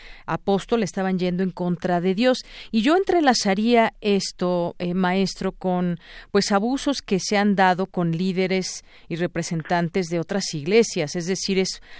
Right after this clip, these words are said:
parecería una práctica que se realiza cuando se enaltecen a esos, eh, líderes o que tienen algún tipo de poder, y no solamente de esta iglesia, sino de otras, entre ellas la católica misma.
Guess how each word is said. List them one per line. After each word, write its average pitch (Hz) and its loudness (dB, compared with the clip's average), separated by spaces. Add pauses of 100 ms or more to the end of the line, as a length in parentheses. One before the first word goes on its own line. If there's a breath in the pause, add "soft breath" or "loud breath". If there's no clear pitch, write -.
(140)
parecería 185 2
una 208 4
práctica 208 0
que 175 -6
se 170 -6
realiza 175 -2
cuando 160 -2 (280 loud breath)
se - -4
enaltecen 185 0
a 180 0
esos, 190 -2 (300 loud breath)
eh, 170 -2
líderes 196 4
o 190 0
que 196 2
tienen 214 4
algún 214 6
tipo 208 2
de 156 0
poder, 185 2
y 180 -4
no 190 2
solamente 190 2
de 196 0
esta 180 -4
iglesia, 180 -2
sino 170 -4
de 170 0
otras, 226 -2
entre 175 -4
ellas 185 -4
la 175 -2
católica 180 -4
misma. 151 -8